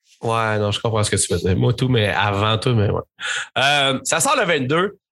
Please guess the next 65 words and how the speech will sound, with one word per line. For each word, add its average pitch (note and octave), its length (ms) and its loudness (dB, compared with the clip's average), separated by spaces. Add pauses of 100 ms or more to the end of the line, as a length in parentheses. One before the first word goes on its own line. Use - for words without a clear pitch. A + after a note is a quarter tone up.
Un D#3 100 0
autre B3 160 0
jeu C#4+ 160 -2
qui - 140 -2
était F3 160 0
intéressant, E3+ 560 0
parce D#3 160 -4
qu'il C#3+ 120 -2
y B2+ 80 2
a A#2+ 120 0 (260)
comme E3+ 160 0
beaucoup E3 180 -2
de E3+ 160 2
paroles C3+ 380 0
à B2+ 60 0
propos, A2+ 360 -6 (160)
c'est - 360 0
Martha A3+ 560 -2
is B2+ 280 0
Dead, D#3 280 0
qui - 80 -10
va A2 80 0
sortir D3 240 2
sur - 100 -4
PlayStation, D#3 380 0
Xbox F3 420 -2
puis - 100 -4
P A#2 140 0
C. E4 240 0 (300)
Il A#2 80 -6
y - 40 -2
a - 20 0
comme G4+ 100 0
eu A#4 80 2
une C4 60 0
genre F#3 120 2
d'affaire F3+ 340 0
qui - 60 -6
s'est C#3 80 -2
passée. B2+ 220 0
Je C4 40 2
sais D3+ 80 -2
pas A4 100 -2
si - 80 -6
tu - 60 -4
peux F#3+ 60 0
m'expliquer. A#3 380 -2
J'ai D#3+ 160 2
vu F#3+ 200 0
du - 80 -8
coin E3 160 0
de C#3 60 -2
l'œil, G#3 100 2
mais G#3 100 0
j'ai B2+ 80 -2
pas G#3 100 -4
catché D#3 260 -2
exactement. C3+ 420 -2 (340)
Le D3 220 0
jeu D#3 300 0
sur C3 280 -4 (140)
PlayStation F#3 600 0
va D3+ 120 -2
comme F#3+ 220 -2
être E3+ 200 -2